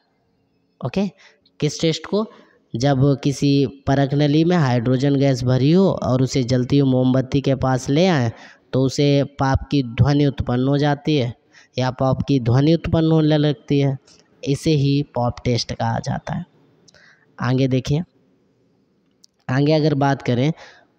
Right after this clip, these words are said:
तो अम्ल एवं क्षारक की धातु के साथ अपक्रिया, तो जो अम्ल होता है धातु के साथ अपक्रिया अगर देखें तो अम्ल जैसे एच सी एल है, ये धातु जेड एन है,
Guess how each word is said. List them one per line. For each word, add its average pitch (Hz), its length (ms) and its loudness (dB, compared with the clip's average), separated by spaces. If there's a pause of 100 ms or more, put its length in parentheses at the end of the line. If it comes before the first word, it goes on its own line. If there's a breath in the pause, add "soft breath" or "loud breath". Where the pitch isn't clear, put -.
(220)
तो 123 100 0 (720)
अम्ल 156 260 2
एवं 156 220 2
क्षारक 135 440 0
की 160 200 0
धातु 123 400 -2
के 143 160 -2
साथ 123 300 -2
अपक्रिया, 120 500 -2 (960 loud breath)
तो 131 260 2
जो 139 180 0
अम्ल 175 340 0
होता 170 300 2
है 165 300 0
धातु 131 360 -2
के 151 100 0
साथ 139 280 0
अपक्रिया 139 400 0
अगर 135 220 0
देखें 123 360 0 (380 loud breath)
तो 127 80 -2
अम्ल 147 360 2
जैसे 139 380 0
एच 139 280 -2
सी 156 260 0
एल 170 160 2
है, 196 140 2 (600 soft breath)
ये 131 240 2
धातु 135 400 0
जेड 131 280 0
एन 165 220 2
है, 190 180 0